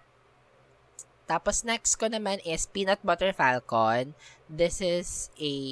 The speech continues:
um, twenty nineteen film, uh, directed by Tyler Nelson and Michael Schwartz. Um, it stars, uh, ano eh, uh, Dakota Johnson, kapatid,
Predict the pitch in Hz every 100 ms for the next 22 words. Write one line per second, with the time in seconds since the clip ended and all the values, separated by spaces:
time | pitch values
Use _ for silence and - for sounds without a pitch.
0 | 135 127 127 143 _ _ - 143 135 143
1 | - 175 208 214 165 165 - 156 156 151
2 | - 131 120 123 156 202 220 _ _ _
3 | - 143 135 135 151 151 147 - - 139
4 | 127 131 127 120 120 120 120 123 - _
5 | _ _ _ _ _ _ - 160 180 202
6 | 196 180 170 175 151 147 143 135 - 131
7 | - 120 110 160 - - - - _ 151
8 | 147 151 - _ _ 226 220 - - 202
9 | 185 180 190 - - - - - 151 147
10 | 143 135 131 135 123 110 - 123 117 113
11 | 113 113 _ _ _ _ - 165 170 208
12 | 196 180 170 165 170 160 151 147 - 135
13 | 120